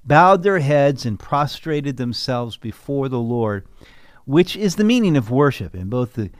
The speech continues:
Hebrew and the Greek, it means to, to fall down before the Lord, and thus they blessed him. And they made sacrifices to the Lord and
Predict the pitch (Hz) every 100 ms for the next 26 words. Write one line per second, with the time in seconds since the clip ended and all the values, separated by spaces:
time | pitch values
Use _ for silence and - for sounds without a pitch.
0 | - - 151 139 139 127 139 156 131 107
1 | 110 101 - 131 139 139 - - 120 117
2 | _ _ - 120 - 160 156 135 139 135
3 | 131 123 107 - 127 123 127 110 104 101
4 | 101 - _ - - _ 98 101 95 117
5 | - 117 104 92 104 110 - 104 71 _
6 | _ - - - - _ - 156 202 208
7 | 220 226 185 - 226 220 190 151 135 120
8 | 117 131 117 - - 131 131 127 135 139
9 | 143 135 123 120